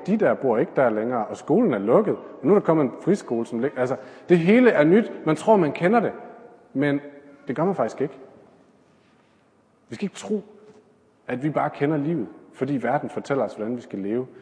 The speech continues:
eller fordi der er noget inde i os selv, en eller anden gamle Adam, eller hvad Bibelen kalder det, som, som, som tror, vi kender livet. Fordi Jesus, han siger, "Livet er nyskabt. Det er en ny verden. Det er et nyt rige, I lever i.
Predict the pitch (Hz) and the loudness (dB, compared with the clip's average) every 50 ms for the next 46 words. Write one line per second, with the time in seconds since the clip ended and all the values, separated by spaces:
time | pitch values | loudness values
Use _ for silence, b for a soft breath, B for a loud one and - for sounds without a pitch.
0 | B B B 107 - - 143 120 123 107 120 131 135 123 127 127 127 135 139 120 | B B B -12 -10 -10 -8 -4 -2 -2 0 0 0 -2 -2 -2 -2 -2 -4 -4
1 | 98 - - 135 120 - - B B B B B B 120 120 113 107 117 117 117 | -4 -4 -4 -4 -4 -4 -6 B B B B B B -6 -6 -4 -4 -4 -4 -4
2 | 104 90 - - - - _ _ _ _ _ - - 104 113 123 123 117 101 87 | -6 -8 -12 -18 -20 -20 _ _ _ _ _ -16 -14 -10 -8 -6 -4 -4 -4 -6
3 | 80 - - - - 107 113 113 101 95 92 92 98 104 - 127 117 104 98 - | -8 -14 -16 -12 -8 -8 -6 -6 -8 -8 -8 -8 -8 -8 -6 -6 -6 -6 -6 -6
4 | - 113 117 117 104 92 - 117 113 113 - - 117 117 113 - 123 113 - - | -6 -6 -4 -4 -6 -6 -6 -8 -8 -8 -8 -10 -10 -10 -8 -8 -10 -8 -4 -4
5 | 156 120 113 - - 147 156 147 160 180 175 120 92 - B B B B B B | -4 -4 -4 -4 -4 -4 -2 -2 -4 -4 -4 -6 -8 -10 B B B B B B
6 | B 131 135 151 160 147 - 147 135 - - 156 151 151 - B B B B 123 | B -4 -2 -2 -2 -2 -4 -8 -8 -6 -4 -4 -4 -4 -6 B B B B -4
7 | 127 160 165 143 104 95 - 110 113 120 127 143 160 156 - - 101 87 - - | -2 0 0 0 -2 -4 -8 -8 -6 -4 -4 -4 -4 -6 -10 -12 -12 -12 -12 -10
8 | - 113 113 113 120 143 170 180 190 180 135 110 120 123 123 135 - 120 101 110 | -6 -4 -2 -2 -2 -2 -2 -2 -4 -6 -10 -10 -8 -8 -8 -8 -10 -10 -8 -8
9 | 110 104 120 127 139 139 117 120 120 123 135 147 165 - 104 104 113 123 139 139 | -6 -6 -4 -6 -6 -6 -6 -6 -6 -6 -6 -8 -10 -10 -10 -8 -6 -6 -6 -6
10 | 113 95 | -6 -8